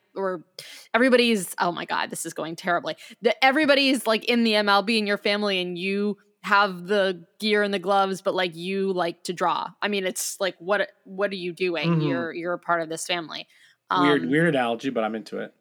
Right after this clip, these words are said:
Speaker 1: I <laughs> it's just, no, it's very early, you guys. Um, I also, I think they're making a point, though, s-, on that note, they're making a point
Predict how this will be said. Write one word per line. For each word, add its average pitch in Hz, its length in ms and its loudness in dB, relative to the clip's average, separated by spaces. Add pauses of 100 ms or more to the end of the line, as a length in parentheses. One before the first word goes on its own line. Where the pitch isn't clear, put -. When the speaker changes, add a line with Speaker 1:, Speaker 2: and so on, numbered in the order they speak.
Speaker 1:
I 214 80 4
<laughs> - 220 -4
it's - 260 -12
just, - 320 -6
no, 160 200 -4
it's - 200 -14
very 151 240 0
early, 165 260 -2
you 208 60 -2
guys. 214 240 2 (400)
Um, 208 340 2 (180)
I 226 120 4
also, 240 520 4
I 220 60 2
think 254 220 -2
they're 226 100 4
making 208 320 0
a - 80 -12
point, 277 380 0
though, 180 140 0
s-, - 260 -6
on 190 180 2
that 165 180 -2
note, 185 280 0
they're 180 100 -2
making 180 320 -4
a 165 60 -8
point 180 480 -6